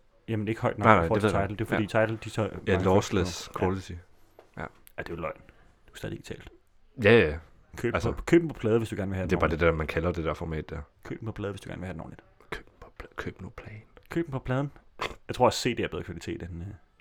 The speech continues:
Speaker 2: Så er det bare
Speaker 1: Spotify.
Speaker 2: ud i bilen, ned i kiosken, ned i den lokale, og ned i køb pladen.
Speaker 1: <laughs> Ned i køb pladen på kiosken?
Speaker 2: Ja.
Speaker 1: Hvorfor, hvad for en kiosk kan man købe plader i?
Speaker 2: Hvor kan jeg finde det her henne?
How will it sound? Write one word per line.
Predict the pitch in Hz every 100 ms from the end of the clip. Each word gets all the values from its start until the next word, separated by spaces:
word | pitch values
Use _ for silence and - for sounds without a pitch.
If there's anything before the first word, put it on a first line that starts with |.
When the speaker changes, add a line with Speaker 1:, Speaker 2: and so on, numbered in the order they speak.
| -
Speaker 2:
Så | 101
er |
det | 90
bare | 101 104 104
Speaker 1:
Spotify. | 90 87 - - _ _ _ _ -
Speaker 2:
ud | 143 139
i |
bilen, | 127 131 135 82 - - - - - -
ned | 113 127
i | 131
kiosken, | 139 123 -
ned | 113
i |
den | 127
lokale, | 117 - 127 120
og |
ned | 113
i | 123
køb | - 131
pladen. | - 127 135 143 - 113 -
Speaker 1:
<laughs> | 170 - 123 175 160
Ned |
i | 180
køb | 175 170
pladen | 156 170
på | -
kiosken? | 127 170 - -
Speaker 2:
Ja. | 104 -
Speaker 1:
Hvorfor, | 123 123 135 - - -
hvad | 110
for | 113
en |
kiosk | 113 107 -
kan | 101
man |
købe | 101 -
plader | 101 104
i? | 98
Speaker 2:
Hvor | 117
kan | 127 135
jeg |
finde | 120 156
det | 156
her | 147
henne? | 143